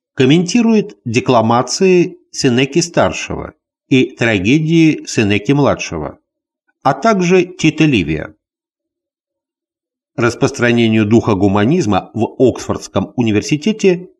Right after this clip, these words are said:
во многом способствуют дары герцога Хэмфри Глочестерского в тысяча четыреста тридцать девятом и в тысяча четыреста сорок третьем годах из своей библиотеки, богатой как трудами греко-латинских классиков,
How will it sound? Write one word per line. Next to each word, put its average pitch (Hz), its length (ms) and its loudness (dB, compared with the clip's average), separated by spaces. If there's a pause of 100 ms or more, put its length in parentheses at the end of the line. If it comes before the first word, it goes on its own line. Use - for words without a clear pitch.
во 113 180 2
многом 175 400 2
способствуют 165 880 -2
дары 101 380 0
герцога 127 800 -2
Хэмфри 120 720 -2
Глочестерского - 960 -4 (920)
в - 40 -10
тысяча 135 360 -2
четыреста 113 480 -2
тридцать 117 320 -2
девятом 139 460 0
и 147 380 0
в - 100 -20
тысяча 156 420 -4
четыреста 131 500 -2
сорок 110 300 0
третьем 113 340 0
годах 127 460 -2 (880)
из 143 180 0
своей 131 360 2
библиотеки, 139 880 -2 (600)
богатой 113 540 2
как - 300 -4
трудами 104 420 0
греко-латинских 98 880 -2
классиков, 160 640 -2